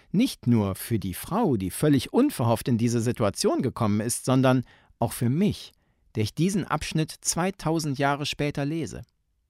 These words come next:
Was ist es also, das mich berührt und nun seit ein paar Wochen nicht mehr loslässt? Es ist diese Situation der alltäglichen, unvoreingenommenen Begegnung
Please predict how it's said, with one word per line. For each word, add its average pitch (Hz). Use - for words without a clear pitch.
Was 185
ist -
es -
also, 110
das 123
mich 143
berührt 147
und 107
nun 165
seit 131
ein 117
paar 180
Wochen 160
nicht 151
mehr 151
loslässt? -
Es -
ist -
diese 165
Situation 151
der 143
alltäglichen, 156
unvoreingenommenen 170
Begegnung 110